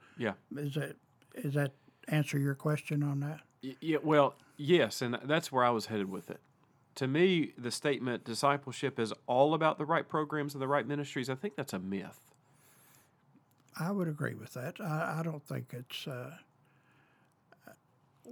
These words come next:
Speaker 2: that's, that's kind of where we got into trouble, isn't it, on the mega churches and all this stuff where,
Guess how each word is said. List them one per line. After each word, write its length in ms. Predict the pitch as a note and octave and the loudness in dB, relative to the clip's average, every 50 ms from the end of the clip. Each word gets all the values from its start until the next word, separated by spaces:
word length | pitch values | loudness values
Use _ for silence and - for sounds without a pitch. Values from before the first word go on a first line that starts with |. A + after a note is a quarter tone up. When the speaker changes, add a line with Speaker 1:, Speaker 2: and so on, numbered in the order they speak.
| A#3+ - _ | -20 -16 _
Speaker 2:
that's, 380 | - F3+ D#3 D#3+ - - - C4+ - | -4 -4 -4 -2 -4 -6 -10 -10 -8
that's 280 | - E3+ D#3 D3+ - - | -4 -4 -4 -4 -4 -8
kind 280 | - - D#3+ G3 A#3+ | -6 -4 -2 0 0
of 100 | B3 F#3 | 0 2
where 140 | - E3+ D3+ | 4 4 4
we 140 | C#3+ D3 D3 | 4 2 0
got 220 | C#3+ D#3 C#3+ C#3+ | 2 2 2 2
into 240 | C#3+ C#3+ C#3 C3 C3 C3 | 2 0 0 -2 -4 -4
trouble, 380 | - - G3 B3+ A3+ F3+ C3+ | -2 -2 -2 -2 0 -2 -4
isn't 180 | B2+ D3 - E3+ | -4 -4 -4 -4
it, 100 | D#3+ D3 | -2 0
on 180 | C#3+ C#3+ C#3 | 0 0 0
the 60 | C3+ C3 | 0 0
mega 320 | C3 C3+ D3 D3 D3+ D3+ | -2 -2 -2 0 -2 -2
churches 540 | D3 - - D#3 D3+ D3+ - F3 D#3 C#3+ C#3+ | -2 -2 -2 -2 -2 -2 -2 -4 -4 -2 -2
and 100 | C3+ C3 | -2 -2
all 180 | C3+ C#3+ C#3 | -2 -2 -2
this 140 | C#3+ D3 C#3+ - | -4 -4 -6 -8
stuff 360 | - - D3 C#3+ C#3+ - - | -8 -6 -6 -6 -6 -6 -6
where, 340 | - D3 D3 C#3+ C#3 C3 - | -4 -4 -2 -2 -2 -4 -8